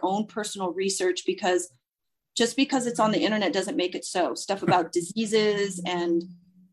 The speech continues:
you know, covid or cancer or whatever it is, I mean, you really have to do your research, because, I mean, r-, as of right now, if you're like, "I have an ache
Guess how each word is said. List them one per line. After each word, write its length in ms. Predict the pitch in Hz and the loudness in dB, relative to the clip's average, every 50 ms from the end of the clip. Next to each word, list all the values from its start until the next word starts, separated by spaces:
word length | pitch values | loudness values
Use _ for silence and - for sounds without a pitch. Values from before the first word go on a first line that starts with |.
| _ _ _ _ _ | _ _ _ _ _
you 100 | - 233 | -4 -2
know, 200 | 226 208 180 156 | 0 0 0 0
covid 680 | - - - 240 269 262 262 262 247 233 233 226 220 226 | -2 -2 -2 0 0 2 2 2 2 2 0 0 -2 -4
or 380 | - 196 196 180 170 165 - _ _ - - | -6 -6 -6 -4 -6 -6 -8 _ _ -10 -2
cancer 680 | 269 277 277 269 - - 247 247 240 226 226 226 214 - | 0 0 0 0 -2 -4 -2 0 0 0 0 0 -2 -2
or 180 | - 190 185 185 | -2 -2 -2 -2
whatever 460 | 185 202 190 190 214 247 254 285 247 | 0 0 0 2 2 2 2 0 -4
it 100 | 240 233 | -4 -2
is, 280 | 233 233 233 220 214 220 | -2 -2 -2 -4 -4 -8
I 40 | 214 | -10
mean, 180 | 208 202 196 | -10 -10 -10
you 80 | 180 196 | -10 -4
really 220 | 208 220 226 240 254 | 0 0 2 4 4
have 100 | 254 254 | 2 2
to 100 | 254 226 | 0 -4
do 80 | - | -4
your 160 | 220 208 196 196 | -2 0 0 0
research, 460 | 196 202 196 - - 196 185 190 - | 0 -2 -4 -2 0 0 0 0 0
because, 540 | - 180 180 - - - - 170 170 170 - _ _ _ _ _ _ _ _ - | -2 -2 0 2 2 4 4 4 2 0 -4 _ _ _ _ _ _ _ _ 0
I 80 | 202 214 | 2 2
mean, 280 | 220 208 208 196 156 - _ - - | 2 2 2 -2 -8 -14 _ -8 -6
r-, 60 | 214 - | 2 4
as 240 | 220 240 277 277 330 | 6 6 6 6 4
of 120 | 339 277 | 4 4
right 240 | 262 254 240 233 - | 4 2 2 2 2
now, 280 | 220 220 208 190 180 - | 0 0 0 0 -2 -4
if 160 | - - - | -8 -10 -8
you're 80 | 220 220 | -4 -2
like, 240 | 214 196 185 - - - | -2 -2 -2 -4 -4 -4
"I 60 | 233 | -4
have 200 | 247 277 277 285 | -4 -2 -4 -2
an 140 | 294 277 269 - | -2 -4 -4 -4
ache 240 | - 247 254 262 254 | -4 -4 -4 -4 -6